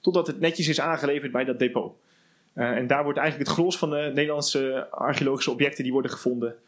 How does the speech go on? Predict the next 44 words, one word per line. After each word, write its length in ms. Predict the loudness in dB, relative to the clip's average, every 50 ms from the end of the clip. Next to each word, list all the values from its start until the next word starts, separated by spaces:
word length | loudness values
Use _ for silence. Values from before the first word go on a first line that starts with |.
| _ _ _ _
eh, 240 | -6 -4 -2 -2 -2 -2
ondergebracht 540 | 0 0 0 -2 -2 0 0 0 0 0 -2
uiteindelijk. 500 | -2 -2 -2 -2 -2 -2 -4 -4 -8 -14 _ _ _ _ _ _ _ _ _ _ _ _ _ _
Er 120 | -4 -4 -4
vindt 160 | -2 -4 -2
altijd 220 | -2 -2 -2 -2
wel 140 | -2 -2 -2
een 60 | -2
selectie 420 | -4 -2 -2 -2 -2 -2 -4 -4 -2
plaats, 280 | -2 -2 -2 -2 -4
je 60 | -4 -4
kan 120 | -2 -2
niet 160 | -2 -2 -2
alles 240 | -2 -2 -2 -2 -2
bewaren. 520 | -2 -4 -4 -4 -4 -4 -6 -8 -8 -10 -16 _ _ _ _ _ _ _ _ _ _ _ _
Ehm, 380 | -4 -2 -2 -2 -4 -6 -8 -10 -14 -18 -20 _ _ _ _ _ _ _ _ _ _ _ _
ik 140 | 0 0
heb 80 | 2 0
bijvoorbeeld, 340 | 2 2 2 2 2 0 0
eh, 80 | 0 0 0 -2 -2 -2 -4 -6 -6
een 80 | -8 -4
keer 180 | -2 -2 2 2
deelgenomen 480 | 2 2 2 2 0 0 0 0 -2
aan 160 | -2 -2 -4
een 60 | -4 0
grote 280 | 0 0 2 2 0
opgraving 560 | -2 -2 -2 0 0 2 2 0 0 -2 -2
in, 160 | -2 -2 -2 -2
eh, 200 | -2 -2 -2 -2
in 100 | -2 0
Brabant, 460 | 0 2 2 0 0 0 -2 -2 -2
waarbij 340 | -2 0 0 0 -2 -2 -2
we, 220 | 0 -2 -2 -2 -6 -12 _ _ -20 _ _ _
eh, 380 | -4 -2 0 0 0 0 0 -2 0 0
bijna 220 | 0 0 2 0 0
tien, 280 | 0 0 0 2 2
eh, 200 | 0 0 0 0 0
waterputten 520 | 0 -2 -2 -4 0 2 2 2 2 0
vonden 280 | 0 0 2 2 0 0
uit 140 | 0 0 0
de, 220 | 0 -2 -2 -2
uit 160 | -2 -2 0
de 60 | 0
ijzertijd. 640 | 0 2 0 0 0 0 0 0 0 -2 -4 -8 -14